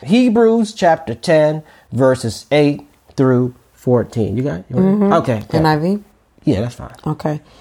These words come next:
Speaker 2: "First he said, 'Sacrifices and offerings, burnt offerings and sin offerings you did not desire,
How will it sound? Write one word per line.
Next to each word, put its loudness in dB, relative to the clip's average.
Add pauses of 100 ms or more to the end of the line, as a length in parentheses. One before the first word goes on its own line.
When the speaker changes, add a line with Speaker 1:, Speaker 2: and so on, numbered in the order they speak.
(440)
Speaker 2:
"First -2
he 2
said, 0
'Sacrifices -4
and -8
offerings, -4
burnt -2
offerings -4
and -10
sin -2
offerings -6
you -4
did -2
not -2
desire, -2